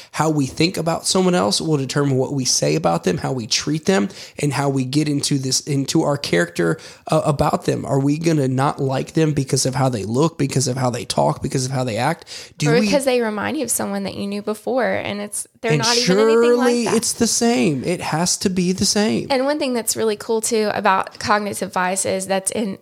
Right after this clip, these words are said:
Speaker 2: this is in Craig Groeschel's book. Um, he said it, our brains kind of form a pathway. So we, we pick up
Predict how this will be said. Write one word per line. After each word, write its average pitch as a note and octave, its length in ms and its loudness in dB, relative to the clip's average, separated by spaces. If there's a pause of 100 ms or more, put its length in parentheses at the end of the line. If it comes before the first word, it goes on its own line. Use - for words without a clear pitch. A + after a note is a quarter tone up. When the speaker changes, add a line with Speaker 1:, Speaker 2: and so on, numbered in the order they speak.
(100)
Speaker 2:
this A#3 200 0
is G#3+ 100 -4
in G3 140 -4
Craig F#3+ 200 -6
Groeschel's G3 440 -4
book. F#3+ 340 -6 (500)
Um, G#3+ 420 -2 (380)
he B3+ 220 -2
said A3+ 340 2
it, B3 280 2
our A#3+ 160 2
brains A#3 320 0
kind B3 160 0
of B3 60 -6
form A#3 180 -2
a G3 80 -4
pathway. G#3+ 560 -4
So G#3 200 -2
we, G#3+ 280 -4
we A3 320 -4
pick B3+ 260 -2
up C#4+ 320 0